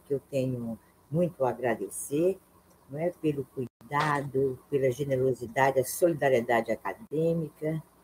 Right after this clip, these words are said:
né, essa honestidade acadêmica de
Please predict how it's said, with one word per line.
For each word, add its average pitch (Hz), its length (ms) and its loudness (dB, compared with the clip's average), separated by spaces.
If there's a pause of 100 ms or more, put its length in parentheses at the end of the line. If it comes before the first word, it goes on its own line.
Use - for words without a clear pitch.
(440)
né, 147 320 -2
essa 143 280 2
honestidade 151 680 4
acadêmica 123 960 0
de 123 480 -2